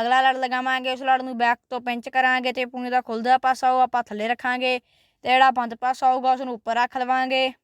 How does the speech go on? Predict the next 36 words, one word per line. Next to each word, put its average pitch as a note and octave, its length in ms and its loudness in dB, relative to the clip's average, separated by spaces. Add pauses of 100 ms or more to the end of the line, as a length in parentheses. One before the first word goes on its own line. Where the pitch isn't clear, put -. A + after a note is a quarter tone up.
(3250)
ਫਿਰ A3+ 60 -2
ਉਸ B3+ 80 -4
ਤੋਂ C#4+ 100 4
ਬਾਅਦ C4+ 100 6
ਲੜ B3 160 2
ਦਾ B3+ 80 2
ਜਿਹੜਾ C4+ 160 6
ਵਾਧੂ A#3+ 280 -2
ਕੱਪੜਾ B3+ 260 -4
ਹੋਊਗਾ C4 120 -2
ਉਸ C4+ 80 -10
ਕੱਪੜੇ B3+ 300 -6
ਨੂੰ B3+ 120 -2
ਆਪਾਂ B3+ 220 0
ਅੰਦਰ B3 160 -2
ਨੂੰ B3+ 100 -4
ਫੋਲਡ B3+ 220 0
ਕਰਕੇ B3 320 2
ਤੇ C4 100 -2
ਫਰੰਟ A#3 280 -4
ਦੇ C4+ 120 -2
ਉੱਤੋਂ C4+ 200 -6
ਇੱਕ B3 140 -4
ਵਾਰ B3 160 2
ਫੋਲਡ B3 240 -2
ਕਰਾਂਗੇ। B3+ 480 0
ਫਿਰ B3+ 120 -6
ਉਸ B3 100 -12
ਤੋਂ B3 180 0
ਬਾਅਦ B3+ 240 2
ਲੜ A#3+ 160 0
ਨੂੰ B3 160 -2
ਆਪਾਂ B3+ 200 2
ਡਬਲ A#3 280 0
ਫੋਲਡ B3 260 -6
ਕਰਾਂਗੇ C4 520 -2